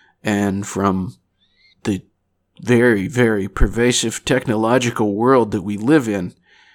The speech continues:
when I get out, away, and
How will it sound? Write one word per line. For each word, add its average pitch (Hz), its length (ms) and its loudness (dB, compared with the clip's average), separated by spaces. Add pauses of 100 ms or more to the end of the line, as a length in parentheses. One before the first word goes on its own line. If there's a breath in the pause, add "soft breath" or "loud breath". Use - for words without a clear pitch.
(140 soft breath)
when 107 160 -4
I 101 100 -6
get 139 240 2
out, 113 380 0 (640)
away, 107 600 0 (880)
and 101 520 -2